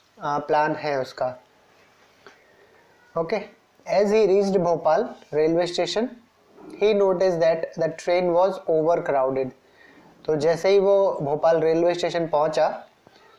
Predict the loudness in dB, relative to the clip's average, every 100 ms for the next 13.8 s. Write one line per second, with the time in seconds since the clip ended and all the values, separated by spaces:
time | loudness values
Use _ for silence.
0 | -4 -2 -2 -2 0 0 0 -4 -4 -6
1 | -4 -2 -2 -2 -4 -4 -18 -12 -10 -4
2 | -2 -2 0 -2 -2 -2 -2 -2 -6 -18
3 | _ _ _ _ _ _ -12 -4 0 0
4 | 2 2 2 2 0 0 0 0 0 0
5 | -2 -2 -4 0 0 0 -2 -2 0 -2
6 | -2 -2 -2 -2 -6 -4 0 0 0 -2
7 | -4 -6 -6 -6 -2 0 -2 -2 -2 -2
8 | -4 -6 -6 -4 -4 -4 -4 -4 -4 -4
9 | -2 -4 -4 -4 -4 -6 -6 -4 -2 -2
10 | -2 -2 -2 -4 -6 -8 -16 _ _ _
11 | _ _ _ _ _ _ -12 -4 -2 -4
12 | -8 _ _ _ _ _ _ _ -20 _
13 | _ _ -6 -4 -2 -2 -4 -4